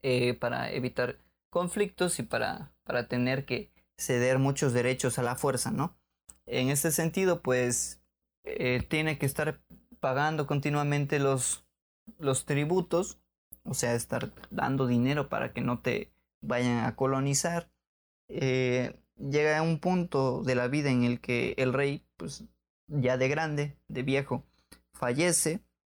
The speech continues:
Bueno, le digamos que por causas naturales fallece, este, el rey Prasutagus. Y, pues, el papel de rey, de, de líder de, de la tribu,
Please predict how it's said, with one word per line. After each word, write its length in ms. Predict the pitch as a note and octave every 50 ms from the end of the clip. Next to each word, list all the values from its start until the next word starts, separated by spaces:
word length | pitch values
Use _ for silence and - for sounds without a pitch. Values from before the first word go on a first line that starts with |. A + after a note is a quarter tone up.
| _ _ _ _ _ _ _ _ _ _ _ _ _ _ _ _ _ _ _ -
Bueno, 260 | C#3 C#3 C3+ C3 B2+
le 100 | C3 C#3
digamos 360 | D3 D#3 G#3 - F4 - -
que 160 | - - B2 -
por 240 | - - - -
causas 380 | - - E3+ E3+ - F3 E3+ D#3+
naturales 560 | B2 A#2 - - B2+ B2+ C3 C#3+ E3 D#3+ -
fallece, 580 | - - - - B2 C#3+ - - E3+ - - - -
este, 560 | - F#3 D3 - - - C3+ C3 C3 A#2+ -
el 100 | C3 A#2+
rey 160 | A#2+ C3+ C3+
Prasutagus. 760 | C#3 C#3 D3 D3 C#3+ E3+ - - F#3+ F#3 F3 E3+ F3+ - - - _ _ _ _ _ - - _ _ _ _ _ _ _ -
Y, 280 | F3 F3 E3+ E3+ F3 E3+
pues, 720 | E3+ - D#3 D#3+ D#3 D3+ D3+ D3 C#3+ - - - - - -
el 200 | - C3+ B2 A#2
papel 420 | - C3 C3 - - D#3 D#3 D#3 D3+
de 200 | C#3+ C3 B2 B2
rey, 440 | B2+ C#3+ D#3 D#3 D#3 D#3 D3+ C#3 - _ _ _ _ _ _ _ _ - _ _ _ _ _ _ -
de, 480 | C#3 C3+ B2 B2+ A#2+ A#2+ B2 - - _ _ _ _ _ _ - -
de 180 | C#3 - B2
líder 500 | C3 C#3 D#3+ G3+ G#3 E3 C3 B2 B2 B2
de, 260 | C3 C3+ B2 B2 - -
de 180 | - - B2+ A#2+
la 200 | C3+ C3+ A#2+ -
tribu, 360 | D#3+ E3 D#3+ C3+ B2+ C3